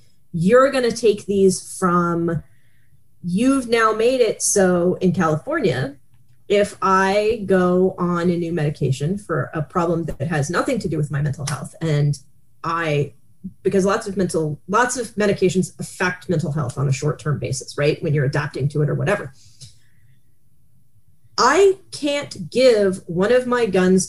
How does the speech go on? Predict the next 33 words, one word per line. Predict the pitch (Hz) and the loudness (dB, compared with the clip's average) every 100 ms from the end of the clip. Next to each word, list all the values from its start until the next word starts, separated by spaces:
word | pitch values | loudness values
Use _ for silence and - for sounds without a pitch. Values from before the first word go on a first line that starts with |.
| - | -2
to | 202 | 0
my | 196 185 175 170 - - - | 2 2 2 -2 -6 -16 -4
husband | 294 285 180 151 135 - | -2 -2 -2 -2 -2 -6
for | 180 | -6
safekeeping. | - 170 175 185 185 170 | -2 -2 -2 -2 0 0
He | 151 302 349 | -2 -4 -4
can't | - 427 403 - | -2 -2 -2 -6
even | 262 262 247 233 226 - | -8 -2 2 2 0 -6
legally | 202 254 254 240 233 | -4 -4 -4 -6 -8
change | 226 - 247 269 294 311 311 - - - - | -10 -6 -2 -2 -2 -4 -6 -10 -18 -18 -6
the | 214 | -4
combination | 247 233 226 220 220 | -2 0 2 0 0
on | 208 | 0
my | 196 | 2
safe | 190 - 220 226 - | 2 2 0 -2 -8
for | - 180 | -6 -4
thirty | 175 151 135 | -2 -2 -2
days. | - - - - - - - - - - - - | -6 -16 -20 -20 -20 -20 -20 -20 -20 -20 -20 -12
My | - 220 208 - | -2 0 0 0
only | 262 311 330 294 | 2 4 4 2
option | 247 - 233 | 0 -2 -2
is | 214 202 | -2 0
to | 196 | -2
give | 160 202 202 | 2 2 2
that | 190 185 - | 0 -2 -2
firearm | 220 214 208 196 | -2 0 2 0
to | 185 | -2
the | 185 | -4
police | - 185 180 - | 0 4 4 4
because | 180 196 180 - | 0 0 0 0
I | 202 | 0
am | 220 214 | 0 0
the | 196 | -4